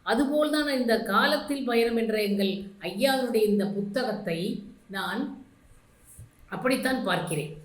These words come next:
ஏனால் தெ-, எந்த நேரத்தில் நம்ம வந்து ஒரு மைண்ட் செட்டோட வர்றோம், அதை டக்குன்னு எடுத்து பார்த்தோம்னா நமக்கு நம்முடைய மனதில் தோன்றியிருக்கக்கூடிய, அதாவது ஓடிக்கொண்டிருக்கக்கூடிய பிரச்சனைக்கு அதில் ஒரு தீர்வு கிடைக்கும். அப்ப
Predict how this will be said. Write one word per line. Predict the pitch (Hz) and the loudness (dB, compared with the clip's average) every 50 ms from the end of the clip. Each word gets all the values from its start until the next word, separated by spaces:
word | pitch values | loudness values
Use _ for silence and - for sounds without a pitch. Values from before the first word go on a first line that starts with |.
| - | -8
ஏனால் | 202 226 269 294 311 302 - - | -6 -2 -2 -2 -2 -2 -6 -2
தெ-, | - 226 214 208 202 208 | 2 4 4 4 4 2
எந்த | 240 - 294 | 2 2 2
நேரத்தில் | 294 294 294 294 294 294 311 294 | 2 2 2 0 0 -2 -2 -2
நம்ம | 277 254 247 240 | 0 0 0 2
வந்து | 233 233 233 269 | 0 0 2 4
ஒரு | 254 233 214 214 208 202 202 202 196 208 | 4 6 6 6 4 4 2 0 0 0
மைண்ட் | 220 240 277 - | 0 0 0 0
செட்டோட | - 254 247 240 247 254 262 247 208 190 | 0 0 0 2 0 0 2 2 2 2
வர்றோம், | 196 202 214 202 - | 2 0 0 -2 -2
அதை | - 185 202 | -2 -2 -2
டக்குன்னு | 202 208 202 202 - 269 | 0 0 -2 -2 0 -2
எடுத்து | 262 226 202 202 196 | -2 -2 -2 -4 -4
பார்த்தோம்னா | - 196 190 190 - 208 226 | -6 -6 -6 -6 -4 -6 -4
நமக்கு | - 226 202 190 - - 190 180 180 202 - - - - - - _ | -4 -4 -4 -6 -6 -6 -6 -6 -6 -8 -8 -12 -16 -18 -20 -20 _
நம்முடைய | - 190 190 208 233 254 269 285 294 277 294 285 285 294 294 294 285 277 294 - - - - - - | -6 -2 -2 0 2 2 2 2 2 2 2 2 2 0 0 0 -2 -4 -6 -8 -12 -18 -20 -16 -14
மனதில் | 196 190 190 196 202 220 269 277 269 285 277 - - 247 | -8 -4 -2 0 2 2 2 2 0 0 -2 0 -2 -2
தோன்றியிருக்கக்கூடிய, | 240 247 233 233 226 - - 226 214 202 208 202 208 208 | 0 0 -2 -2 -4 -2 -2 -2 -2 0 0 2 2 2
அதாவது | 202 202 202 220 220 202 196 202 233 | 2 2 2 2 2 2 4 4 4
ஓடிக்கொண்டிருக்கக்கூடிய | 233 202 - - 208 202 202 196 - - 175 170 165 165 170 165 | 4 2 0 0 2 2 2 2 0 -2 -6 -6 -6 -6 -6 -6
பிரச்சனைக்கு | 165 185 175 - - 226 226 226 226 | -6 -8 -8 -6 -4 -4 -4 -2 -4
அதில் | 208 175 160 160 | -4 -4 -4 -4
ஒரு | 151 156 - - | -6 -8 -8 -8
தீர்வு | - 233 262 262 240 220 | -4 0 0 0 0 0
கிடைக்கும். | 196 - - - - - - - - - - - _ _ - - _ _ _ _ _ _ | -2 -2 -4 -4 -6 -8 -12 -16 -20 -20 -20 -20 _ _ -20 -20 _ _ _ _ _ _
அப்ப | - 180 - 262 254 233 220 247 - | -14 -8 -2 0 2 4 4 2 2